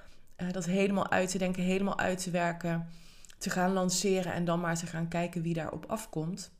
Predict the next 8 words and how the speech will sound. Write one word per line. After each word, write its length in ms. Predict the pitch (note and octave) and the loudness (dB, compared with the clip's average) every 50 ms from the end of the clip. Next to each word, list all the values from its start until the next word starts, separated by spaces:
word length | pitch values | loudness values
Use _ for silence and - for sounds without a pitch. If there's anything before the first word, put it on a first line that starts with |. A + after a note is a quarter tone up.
| - - - - - - - - - - - - - - - - - - - - - - - | -20 -20 -20 -20 -20 -20 -20 -20 -20 -20 -20 -20 -20 -20 -20 -20 -20 -18 -18 -18 -16 -8 -2
Dat 160 | F3+ F3+ F3+ | -2 0 0
is 120 | F#3 D#3+ | 0 0
wat 80 | F3 E3+ | 2 2
mij 200 | E3+ E3+ F3 F3 | 2 4 2 2
betreft 300 | F3 E3+ E3+ F3 E3 - | 2 0 -2 -2 -4 -4
de 80 | - | -4
omgekeerde 400 | - E3+ E3 E3 - - F3+ E3+ | -4 -4 -4 -4 -4 -4 -2 -2
volgorde. 720 | E3+ - - F3 F3 F#3+ F#3 F#3+ A3+ A3+ A#3 A#3 B3 C#4 | -2 -4 -4 -4 -4 -4 -4 -4 -4 -2 -2 -2 -2 -4